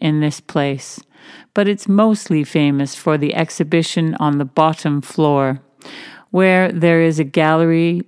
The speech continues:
full of pre-Columbian erotic pottery. We breeze through the upper floor and head downstairs.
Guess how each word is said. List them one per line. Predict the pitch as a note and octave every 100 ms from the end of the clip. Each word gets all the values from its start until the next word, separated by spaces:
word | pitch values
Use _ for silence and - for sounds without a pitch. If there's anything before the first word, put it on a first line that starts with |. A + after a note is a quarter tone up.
| -
full | - - G3 D#3 D3 D#3+ -
of | D3+ C#3+ - _ -
pre-Columbian | F#3 F3+ - E3+ D#3 D#3 D3+ D3+ D3+ - -
erotic | D3 D3 D3 - E3 - - _
pottery. | - E3 - D3+ C3+ C#3+ C3+ _ _ _ _ _ - - - - - -
We | D#3+
breeze | D3 E3+ G3+ G#3+ F3+ -
through | - F#3+ E3+
the | C#3+ -
upper | E3+ - D3
floor | - D#3+ C#3 C3+ C#3 D3+ - - _
and | E3 D#3+
head | D#3+ D#3
downstairs. | C#3+ C#3+ C#3+ C3+ - D#3+ D3+ C3 B2 B2+ -